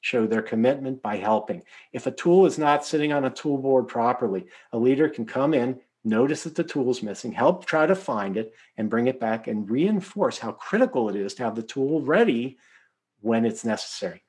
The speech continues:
So the next step is to make it impossible to do the wrong thing.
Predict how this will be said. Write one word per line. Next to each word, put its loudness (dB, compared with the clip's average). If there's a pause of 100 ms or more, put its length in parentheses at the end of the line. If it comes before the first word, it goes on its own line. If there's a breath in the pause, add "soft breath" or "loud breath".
(220)
So -8
the 2
next 2
step 0
is -4
to -8
make 0
it 2
impossible 0
to 2
do 0
the 2
wrong 0
thing. -10